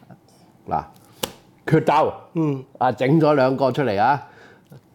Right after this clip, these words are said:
Speaker 1: 一個特朗普，一個習近平。
Speaker 2: 嗯。
Speaker 1: 啊，噉啊，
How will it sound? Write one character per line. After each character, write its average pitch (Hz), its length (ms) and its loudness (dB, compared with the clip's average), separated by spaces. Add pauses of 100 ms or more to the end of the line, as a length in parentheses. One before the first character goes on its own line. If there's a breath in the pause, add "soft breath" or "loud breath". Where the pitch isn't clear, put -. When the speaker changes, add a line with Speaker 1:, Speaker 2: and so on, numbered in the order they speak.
(560)
Speaker 1:
一 135 180 -2
個 135 120 -2
特 107 140 -2
朗 110 180 0
普， 110 320 -2
一 139 140 -2
個 117 140 -2
習 95 220 -4
近 98 180 -6
平。 76 180 -8 (240)
Speaker 2:
嗯。 127 180 -4
Speaker 1:
啊， 107 320 -4 (440 loud breath)
噉 151 200 0
啊， 95 180 -4